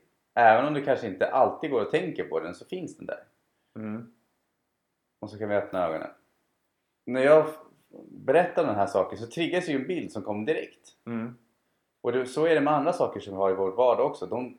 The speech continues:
Speaker 1: tar energi, fast vi kanske inte tänker på det aktivt. Men det ligger ju där. Det här var ju för att visa att det ligger ju omedvetet där och väcker energi. Och till exempel som källaren kan vara så att,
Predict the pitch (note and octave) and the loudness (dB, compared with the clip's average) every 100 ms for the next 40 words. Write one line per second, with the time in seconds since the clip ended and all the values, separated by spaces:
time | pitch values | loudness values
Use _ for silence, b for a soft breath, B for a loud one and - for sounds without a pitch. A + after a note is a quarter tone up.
0 | _ - E3 F#3 - B2 A#2 - D3+ F2+ | _ 0 4 4 4 0 -2 -4 -4 -4
1 | F2 A#2 - A#2 - A2 B2 B2 G#2 - | -10 -14 -14 -16 -14 -8 -8 -8 -14 -12
2 | D3+ D#3+ D3 - G#2 - D3+ - - - | -6 -6 -6 -10 -6 -4 -6 -8 -14 -20
3 | _ - A2 A#2+ B2 F3 D#3 G#2+ G2+ F#2 | _ -12 -6 -6 -6 -8 -10 -8 -2 0
4 | F2 A2+ C#3 C#3 C3+ A2+ A#2+ G2+ - G#2 | 0 -2 0 0 -2 -4 -6 -8 -10 -10
5 | A2+ D3+ A#2 A2+ C3+ G#2+ G2 A#2 E3+ - | -8 -10 -10 -10 -8 -6 -8 -6 -6 -6
6 | - E2+ D#2+ - F2+ _ _ _ - - | -10 -8 -8 -8 -12 _ _ _ -20 -20
7 | _ _ - G#2+ F#2 F2 F#2 C#3+ - _ | _ _ -6 -6 -6 -10 -8 -10 -10 _
8 | _ _ _ _ b b b b b b | _ _ _ _ b b b b b b
9 | A#2 A2+ A#2 B2+ B2 A2+ A#2+ - D3+ A2 | -6 -6 -2 0 0 -4 -8 2 2 4
10 | A2+ D3+ - D3 A2+ G#2 G2+ F#2+ | 2 0 -2 0 2 2 2 -2